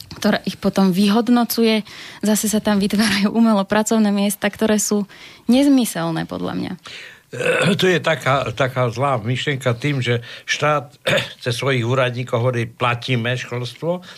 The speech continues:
Speaker 2: tak chceme, aby aj ku-, sme kontrolovali, ako tie peniaze sú míňané. Ale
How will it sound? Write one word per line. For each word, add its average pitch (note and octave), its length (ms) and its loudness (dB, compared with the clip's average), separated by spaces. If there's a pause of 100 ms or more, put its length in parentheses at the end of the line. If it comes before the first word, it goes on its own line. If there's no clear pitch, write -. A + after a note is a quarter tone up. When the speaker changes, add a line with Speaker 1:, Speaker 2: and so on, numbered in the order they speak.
Speaker 2:
tak - 140 0
chceme, F3 240 2
aby C#3 240 0
aj C3 160 2
ku-, B2+ 160 -8
sme B2+ 400 0 (580)
kontrolovali, F#3 760 2
ako C3 360 0
tie B2 160 -4
peniaze A#2+ 420 -2
sú G#2 160 -8
míňané. G2+ 540 -6
Ale B2 340 2